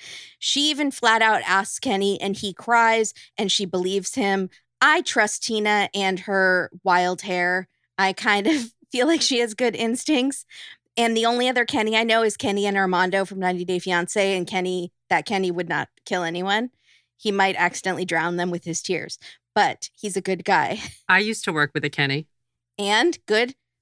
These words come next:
Speaker 2: And Kenny, if you're listening.
Speaker 1: Thumbs up, thumbs down.
Speaker 2: Miss you. Love you. Thumbs up.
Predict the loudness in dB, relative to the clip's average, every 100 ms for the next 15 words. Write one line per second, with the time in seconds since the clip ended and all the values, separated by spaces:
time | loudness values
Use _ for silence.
0 | _ -6 0 0 2 0 2 0 0 -2
1 | -2 -2 -4 _ _ _ 0 4 2 2
2 | -2 -2 0 0 0 -4 -12 _ -4 -4
3 | -2 -4 -6 -2 -2 0 -4 -8 -4 -2
4 | -2 -6